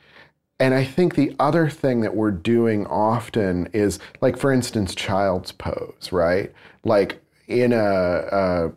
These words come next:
you know, typically it'll be like, uh, you know, "Oh, just make your way into this pose, and it's about surrender, and it feels great, and everything."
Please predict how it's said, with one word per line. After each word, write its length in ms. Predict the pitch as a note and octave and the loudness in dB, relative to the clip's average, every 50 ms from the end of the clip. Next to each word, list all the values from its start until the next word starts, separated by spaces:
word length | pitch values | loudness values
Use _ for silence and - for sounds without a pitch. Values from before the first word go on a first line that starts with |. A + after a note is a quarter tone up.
| _ - | _ -4
you 140 | - A2+ | -2 0
know, 120 | G#2 G2+ F2+ | 0 0 -2
typically 500 | E2+ - B2+ A#2 - G2+ - G#2 F#2+ F#2+ | -2 -2 -4 -4 -4 -4 -2 -2 0 0
it'll 140 | F#2+ F2+ F#2 | 0 -2 -2
be 200 | E2+ F#2+ F#2 F2+ | -2 -2 -2 0
like, 380 | E2+ F2 E2+ D#2+ D#2 D2+ - | 0 0 0 0 0 -2 -2
uh, 280 | G2 F2 E2+ D#2+ D#2+ D#2+ - | -2 -2 0 0 -2 -2 -2
you 100 | - G#2 | -4 -2
know, 300 | F#2+ F#2 F2 E2+ E2 - | -2 -2 -2 -2 -4 -2
"Oh, 260 | - G2+ G2 F#2+ F#2+ F#2 | 0 0 2 2 2 0
just 400 | E2 - F2+ - - - _ - | 0 -2 -4 -4 -6 -10 _ -10
make 360 | - A2+ G#2 G#2+ G#2+ G2 - | -4 -2 0 0 0 2 2
your 80 | A#2 | 2
way 180 | A2 G#2 G2+ F#2+ | 2 2 2 2
into 140 | F#2+ F#2 F2+ | 0 0 0
this 180 | D#2+ F#2 F2+ | -2 -2 -4
pose, 480 | - - - C#3 C3+ C3 B2+ B2+ A#2 - | -6 -2 0 2 4 4 4 2 0 0
and 100 | F#2 E2 | -2 -4
it's 160 | D#2+ D#2 - | -6 -6 -6
about 300 | - E2+ F2+ D2+ - - | -4 -2 -2 -2 -2 -4
surrender, 840 | - - - F2+ E2+ F#2 A2+ A#2 A#2 A#2 A#2 A2+ A#2 A2+ A2 A2 G#2+ | -6 -6 -4 -2 0 2 2 2 4 2 2 2 2 2 2 2 0
and 120 | F#2+ E2 | -2 -4
it 100 | D#2 - | -6 -8
feels 320 | - - F2+ D2+ C#2+ - | -8 -6 -4 -4 -4 -6
great, 760 | - - G#2 A2 A2+ A2+ A2+ A2+ A2 G#2+ G#2+ G#2 G#2 G#2 G2+ | -6 -4 0 2 4 4 4 4 4 2 2 2 0 0 0
and 140 | F#2+ E2 F2+ | -2 -2 -2
everything." 680 | F2+ F#2 F#2+ F#2 F2 - G2+ G2 F#2 F#2 F2+ F2+ F2+ F2 | -2 -2 -2 -4 -4 -4 -2 -2 -2 -2 -2 -4 -4 -6